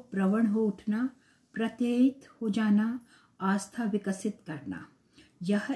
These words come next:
एक अवस्था है। आस्था विकसित करना, प्रत्ययित हो जाना। हम, हम अनुभवों का श्रवण करते हैं,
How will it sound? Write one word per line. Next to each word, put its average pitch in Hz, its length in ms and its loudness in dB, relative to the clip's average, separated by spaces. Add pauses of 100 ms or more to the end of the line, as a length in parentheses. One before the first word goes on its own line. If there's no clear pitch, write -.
(140)
एक 220 200 -4
अवस्था 160 480 -6
है। 117 280 -18 (500)
आस्था 170 400 -6
विकसित 208 580 -4
करना, 240 340 2 (460)
प्रत्ययित 202 840 -2
हो 165 80 -8
जाना। 143 440 -6 (460)
हम, 330 300 2 (240)
हम 330 280 2
अनुभवों 247 560 6
का 247 140 -6
श्रवण 233 320 -2
करते 240 420 -4
हैं, 190 300 -4